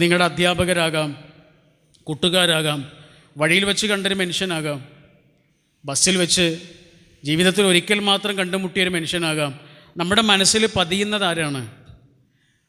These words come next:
ഒരു രാവന്തിയിൽ ഉറങ്ങാൻ കിടക്കുമ്പോൾ നമ്മുടെ മനസ്സിൽ ബാക്കിയാക്കുന്നത് ആരാണ്? ബാക്കിയാകുന്നത് ആരാണ്?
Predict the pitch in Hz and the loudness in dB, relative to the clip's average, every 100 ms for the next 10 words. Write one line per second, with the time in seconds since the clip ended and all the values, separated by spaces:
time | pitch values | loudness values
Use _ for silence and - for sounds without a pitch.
0 | - 151 175 170 185 190 190 196 196 180 | -4 0 4 4 4 2 2 0 2 0
1 | 180 202 196 185 185 180 180 170 175 180 | 0 -2 -2 -4 -4 -6 -4 -4 -4 -4
2 | 170 160 190 175 165 160 196 185 180 190 | -2 -2 -2 -2 -4 -4 -2 0 -2 -4
3 | 185 170 156 151 139 120 - - - - | -4 -2 -2 -4 -4 -8 -12 -20 -20 -20
4 | _ _ - 143 160 - 202 180 190 196 | _ _ -6 -2 -2 0 2 4 2 0
5 | 202 196 180 170 151 139 | -2 -2 -2 -2 -4 -6